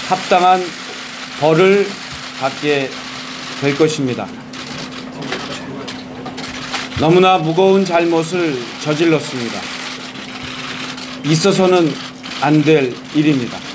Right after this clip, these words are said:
아버지로서 참담한 마음입니다.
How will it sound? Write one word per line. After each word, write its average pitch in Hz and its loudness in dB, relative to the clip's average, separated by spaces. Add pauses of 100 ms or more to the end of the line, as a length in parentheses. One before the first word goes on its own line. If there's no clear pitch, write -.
(3250)
아버지로서 165 4 (2750)
참담한 180 4 (1800)
마음입니다. 139 4